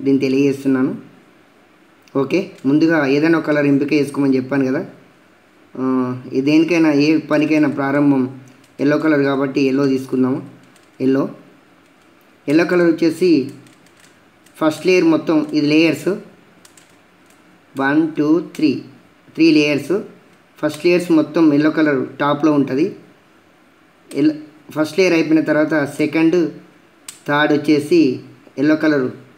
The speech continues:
బాటంలో ఉంటుంది. ఓకే, ఇప్పుడు ముందుగా అనుకున్న first layer solve చేయాలి. Layers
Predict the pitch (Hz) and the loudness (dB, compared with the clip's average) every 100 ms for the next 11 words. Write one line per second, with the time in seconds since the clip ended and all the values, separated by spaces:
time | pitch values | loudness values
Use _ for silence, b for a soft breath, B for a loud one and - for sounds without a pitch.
0 | _ _ _ _ 139 151 156 156 139 127 | _ _ _ _ -2 0 4 4 4 0
1 | 117 113 - _ _ _ _ - 135 135 | -4 -12 -18 _ _ _ _ -6 -4 -2
2 | 220 - - 147 147 151 160 156 151 156 | -4 -6 -8 -2 0 4 4 4 4 2
3 | 143 147 170 165 156 143 143 139 131 190 | 0 -4 -2 -2 0 -2 0 0 -2 -6
4 | - - - _ _ _ _ 139 156 151 | -10 -20 -20 _ _ _ _ 0 2 0
5 | - | -4